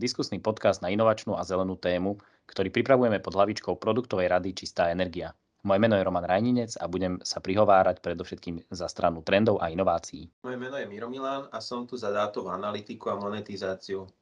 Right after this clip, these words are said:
Speaker 2: Obaja sme tvorcami zelených produktov a iniciátormi zelenej zmeny v korporácii. Naším spoločným cieľom je popularizácia znižovania uhlíkovej stopy.
Speaker 1: Ahojte, priatelia, vítajte pri prvom tohtoročnom podcaste. Dnes sa budeme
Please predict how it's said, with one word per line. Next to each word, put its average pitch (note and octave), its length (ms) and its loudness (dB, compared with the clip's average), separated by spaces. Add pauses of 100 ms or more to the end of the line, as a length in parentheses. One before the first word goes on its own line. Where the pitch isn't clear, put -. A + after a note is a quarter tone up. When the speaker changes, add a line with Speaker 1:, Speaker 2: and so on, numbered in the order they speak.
(340)
Speaker 2:
Obaja C3+ 320 2
sme G#2+ 160 -4
tvorcami A2 720 -4
zelených G#2+ 400 -6
produktov A#2 560 -4
a G2+ 80 -6
iniciátormi A2+ 880 -4
zelenej G#2 400 -6
zmeny G2+ 240 -10
v - 80 -20
korporácii. G2 720 -4 (300)
Naším C#3 320 -4
spoločným C3 480 -2
cieľom G2 560 -4 (160)
je G#2 80 -12
popularizácia A2+ 880 0
znižovania G#2 480 -8
uhlíkovej G2 480 -6
stopy. F#2+ 320 -10 (240)
Speaker 1:
Ahojte, A#2+ 240 4
priatelia, G#2+ 640 6 (400)
vítajte A2+ 400 4
pri F#2+ 160 -6
prvom B2 240 6
tohtoročnom F#2+ 640 -4
podcaste. E2+ 640 -2 (580)
Dnes B2+ 180 2
sa B2 60 4
budeme A#2 180 4